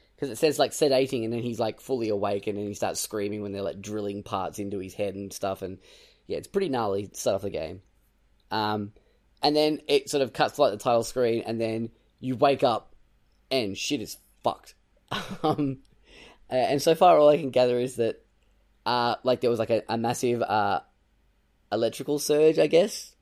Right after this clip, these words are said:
hence the name, uh, and suddenly all these, like, uh, exoskeletons have, like, decided to have, like, a mind of their own, and basically are being, you know, are carrying around, like,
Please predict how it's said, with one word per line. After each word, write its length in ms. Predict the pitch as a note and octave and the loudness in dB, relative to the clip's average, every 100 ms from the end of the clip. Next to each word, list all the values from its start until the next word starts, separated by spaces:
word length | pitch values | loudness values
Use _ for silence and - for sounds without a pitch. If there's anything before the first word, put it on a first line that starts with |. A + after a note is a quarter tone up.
| _ - | _ -12
hence 220 | G#2 F#2+ | -10 -8
the 120 | - | -8
name, 400 | A2 A2 C#3+ F#3 - _ _ - - | -6 -2 -2 -4 -10 _ _ -14 -4
uh, 340 | A#2+ A#2+ A#2+ - | 0 2 2 0
and 420 | B2+ A#2+ A#2+ A#2+ A#2 _ _ _ _ | -2 -2 -2 -4 -8 _ _ _ _
suddenly 600 | - D#3+ E3 D#3+ D3+ C#3 C#3 | 0 2 2 2 2 0 4
all 260 | C#3+ C#3+ | 4 4
these, 320 | C3 B2 B2+ A#2+ | 2 -2 -2 0
like, 300 | A#2 - - - | 0 0 -12 -6
uh, 420 | A2+ A2+ G#2+ G#2 F#2+ _ _ _ _ _ _ _ _ _ _ _ _ _ _ B2+ | -2 0 0 -2 -4 _ _ _ _ _ _ _ _ _ _ _ _ _ _ -4
exoskeletons 840 | B2+ C#3+ B2 - A2 G#2+ A2 G#2 | 0 2 2 2 0 0 -4 -6
have, 160 | G2+ - - | -8 -8 -8
like, 260 | G#2 G2+ C2 _ | -4 -4 -6 _
decided 380 | - - A2 G#2 | -12 -2 -2 -2
to 80 | G2+ | -4
have, 200 | G#2 F#2+ | -6 -6
like, 160 | G2+ - | -6 -6
a 60 | |
mind 220 | G2 G2 | -6 -6
of 80 | G2 | -4
their 200 | G2+ G2 | -4 -2
own, 180 | G#2 G2 | -4 -6
and 180 | G2+ G2 _ - _ | -8 -10 _ -20 _
basically 320 | C3 C#3+ D3 C3+ | 2 2 2 2
are 60 | |
being, 320 | B2+ A#2+ A2 - _ - | 2 -2 -4 -10 _ -8
you 160 | B2+ | -4
know, 240 | G#2+ G#2+ G#2+ _ _ _ - - | -2 -2 -4 _ _ _ -18 -4
are 120 | C3 | -4
carrying 460 | - D3+ D3 C#3 C3 | -2 2 2 2 2
around, 320 | B2 B2 A2+ | 0 0 0
like, 260 | A#2 - | -2 -4